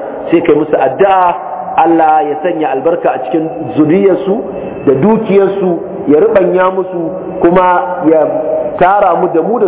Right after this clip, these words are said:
su gabaki ɗaya a cikin ladan, kuma ya haɗa mu a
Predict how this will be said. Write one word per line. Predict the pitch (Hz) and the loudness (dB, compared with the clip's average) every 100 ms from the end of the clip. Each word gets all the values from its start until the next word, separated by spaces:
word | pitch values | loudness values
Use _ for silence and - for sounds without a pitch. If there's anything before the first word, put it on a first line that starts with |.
| - | -2
su | 185 | 0
gabaki | 156 143 - 208 | 0 0 -2 0
ɗaya | 214 | 0
a | 160 - | 0 -2
cikin | 185 180 | -2 2
ladan, | 196 202 202 - - - - - | 2 2 0 -4 -10 -10 -10 0
kuma | 180 185 180 170 - 143 | 2 4 4 2 0 0
ya | 151 | 2
haɗa | 196 180 - | 2 0 -2
mu | |
a | - | -4